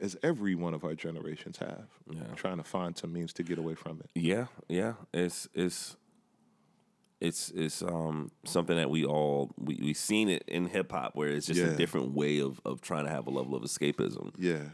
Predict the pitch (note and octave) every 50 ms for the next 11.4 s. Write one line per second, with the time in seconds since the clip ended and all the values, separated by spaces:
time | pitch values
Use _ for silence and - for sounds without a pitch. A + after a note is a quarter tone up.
0 | - - - C#2 C#2 C2 C2+ C#2 C#2 C2+ - - - - _ - _ _ - D2
1 | E2 E2 - - D#2 D#2 D#2+ F#2 G#2+ A2+ G2+ F#2+ E2+ D#2 D2+ D2 C#2+ C2+ - _
2 | _ _ - - D2+ D#2+ D2 B1+ D2+ D#2 D2 C#2+ - F#2+ F2 E2+ F2 F2 D#2 D2
3 | D2 C2+ B1+ G#1 B1+ - D2+ D2 D2 D2 - - D2 C#2+ - - - G#1 B1 A#1+
4 | - - C2+ B1+ C2 C2+ B1 A#1+ A#1 - G2 G2 F#2 E2 D2+ - - - _ -
5 | C#2 C2 C2 B1+ B1+ B1+ A#1+ - - - B1 B1 A#1+ A#1 A#1 A#1 A#1 A#1+ - -
6 | - _ _ _ _ - - - - - F2+ D2+ C#2 C2 C2 B1+ B1+ B1+ A#1+ A#1
7 | A1+ - - B1+ C2+ - F#2 D#2+ D2+ - - D2 C#2+ C#2 - - C2+ C2+ C2+ C2+
8 | C2 C2 C2 - - C2+ C2 B1+ A#1+ A#1+ A#1+ A#1 A1 - - C#2 B1 - - -
9 | C#2 C#2+ D2 C#2+ C#2 C#2 - - - C#2+ - - - B1 C2+ - - - D2 D2
10 | C#2+ C2+ C#2+ - - C#2+ C2+ C2 C2+ C2 C2+ - - D2 C#2 C2+ C#2+ C#2+ C#2+ C#2
11 | - - F2+ F#2 F2+ D2+ D2+